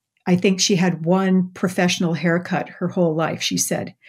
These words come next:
It cost her five dollars. She was going to a wedding. She went to Maiden Lane, and she resented paying that five bucks her whole life, which is pretty funny. Um, so she went from, um, being someone whose work could be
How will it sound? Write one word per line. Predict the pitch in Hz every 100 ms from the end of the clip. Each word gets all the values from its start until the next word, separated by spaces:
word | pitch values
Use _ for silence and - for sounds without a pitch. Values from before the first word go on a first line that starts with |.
| - -
It | 190 -
cost | 185 180 -
her | 180
five | - 170 180 196
dollars. | 160 147 151 180 -
She | 185
was | 170
going | - 165 180
to | 180 185
a |
wedding. | 170 160 160 185
She | -
went | 175 180 -
to | 175
Maiden | 165 170 170
Lane, | 160 160 165 - - - -
and | 175
she | 202
resented | 180 170 151 185 185 196 -
paying | - 170 165
that | 160 -
five | - 160 151 -
bucks | 160 180 - -
her | 160
whole | 160 156
life, | 156 180 -
which | 180 180
is | 180
pretty | - 170
funny. | - 185 180 180 _ - - - - _ _
Um, | 180 180 175 170 -
so | - - 185 170 170 180
she | - 190
went | 175 180 185
from, | - 180 165 165
um, | 165 170 180 _ -
being | 196 180
someone | - 185 170 175
whose | 175 180 - - - _ _ _ _ -
work | 196 196
could | - 185
be | 196 180 175